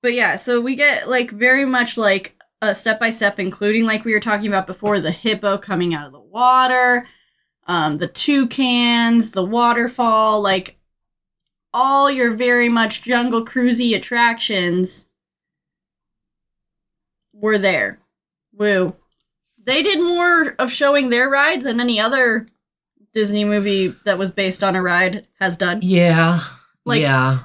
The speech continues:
Speaker 1: they played the hits from the ride. I'll give 'em credit for that, 'cause, like,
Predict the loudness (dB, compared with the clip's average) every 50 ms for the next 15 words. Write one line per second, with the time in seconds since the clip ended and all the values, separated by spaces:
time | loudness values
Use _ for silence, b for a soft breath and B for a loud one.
0 | _ _ -4 -4 -2 -2 0 0 0 0 0 0 0 2 0 0 -2 -4 -2 -2
1 | -2 -2 0 0 0 0 2 0 0 0 0 -2 0 -2 -2 -2 -2 -2 -2 -4
2 | -4 -4 -2 -4 -4 -4 -6 -4 -4 -4 -4 -4